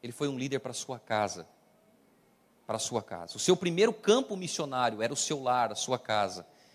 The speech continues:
E você conhece muito bem a frase de Josué, né? "Eu e a minha casa serviremos ao Senhor." Josué, ele colocou ali o povo diante de uma situação dizendo, "Olha, vocês têm que escolher a quem vocês vão servir.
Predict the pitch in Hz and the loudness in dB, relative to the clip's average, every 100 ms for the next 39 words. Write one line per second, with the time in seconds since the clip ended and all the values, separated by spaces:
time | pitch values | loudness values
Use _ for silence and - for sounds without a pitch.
0 | _ - 127 151 175 165 180 175 175 156 | _ -6 -2 0 0 0 0 -2 -8 -4
1 | 143 202 160 - 156 190 143 123 120 123 | -4 0 -2 2 2 4 2 -4 -4 -4
2 | 110 113 123 120 170 - 123 175 208 165 | 0 0 0 -2 -8 -4 2 2 2 0
3 | 160 151 - 160 208 240 320 - _ _ | -2 -4 4 6 6 4 -4 -10 _ _
4 | _ _ - _ _ _ - 175 160 170 | _ _ -20 _ _ _ -2 2 2 2
5 | 156 165 147 151 - 156 156 156 - _ | -2 -4 -6 -6 -8 -8 -12 -14 -18 _
6 | _ _ _ _ _ _ _ _ _ - | _ _ _ _ _ _ _ _ _ 0
7 | 160 160 160 160 196 220 - - 151 175 | 2 4 6 8 6 4 -8 -4 2 4
8 | 175 160 160 151 - _ _ _ _ _ | 6 6 4 0 -14 _ _ _ _ _
9 | _ _ _ - 185 175 - 190 214 175 | _ _ _ 8 10 10 6 2 2 0
10 | 170 190 170 165 - 165 190 190 151 135 | -2 -4 -4 -6 2 8 8 8 0 -4
11 | 180 190 180 180 - - 160 - 180 214 | -4 -4 -6 -6 -6 -2 0 0 0 -2
12 | 170 139 170 165 165 185 143 147 190 226 | -2 -4 -4 0 4 4 4 -2 -4 -4
13 | 220 208 - 233 202 202 240 165 - 220 | -8 -8 2 4 4 2 -2 -2 -4 -4
14 | 196 208 196 - 233 175 233 | -2 -4 -4 -4 -4 -4 -6